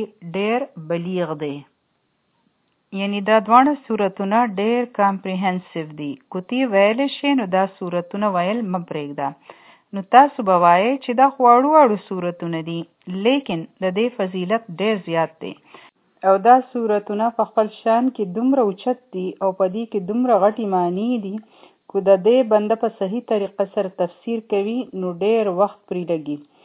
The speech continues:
نو سورة الفلق ګورو. او د دې سورت شان نزول دا دی چې په نبی کریم صلی الله علیه وسلم باندې یو ځل جادو شوی و. او د هغه جادو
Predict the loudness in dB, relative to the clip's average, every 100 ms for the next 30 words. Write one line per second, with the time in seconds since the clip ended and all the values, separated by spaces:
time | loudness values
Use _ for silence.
0 | _ _ -8 -8 -8 -6 -2 0 -2 -4
1 | -6 -2 0 0 -2 -10 -6 -2 -2 -4
2 | -10 _ -20 _ _ _ _ _ -6 -4
3 | -4 -2 0 -2 -4 -8 -4 -4 -4 -10
4 | -6 -6 -6 -6 -6 -4 -4 -4 -2 -2
5 | -2 -4 -6 -10 -10 -8 -8 -8 -6 -6
6 | -4 -4 -6 -6 -6 -6 -4 -4 -4 -4
7 | -4 -6 -8 -8 -10 -8 -6 -4 -6 -6
8 | -6 -6 -8 -10 -8 -8 -6 -6 -6 -4
9 | -4 -4 -8 -6 -6 -6 -8 -10 -14 _
10 | _ _ _ -6 -4 -2 -2 0 0 2
11 | 0 2 0 0 -2